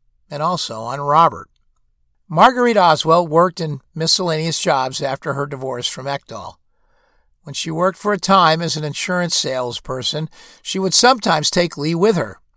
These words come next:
In these moments, Marguerite would apparently leave him alone in the car while she transacted her insurance business.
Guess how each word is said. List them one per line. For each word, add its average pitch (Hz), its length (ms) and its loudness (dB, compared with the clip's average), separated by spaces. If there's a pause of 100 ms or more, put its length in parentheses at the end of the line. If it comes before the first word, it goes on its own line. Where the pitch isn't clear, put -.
(180)
In 160 100 -4
these 208 260 0
moments, 160 460 4 (300)
Marguerite 170 640 2
would 147 140 -2
apparently 147 580 0
leave 147 360 -2
him 180 200 -2
alone 165 540 2
in 160 240 -4
the 208 80 -4
car 139 440 6 (300)
while 135 220 -2
she 151 200 -4
transacted 151 840 -2
her 127 180 -8
insurance 127 500 -8
business. - 560 -8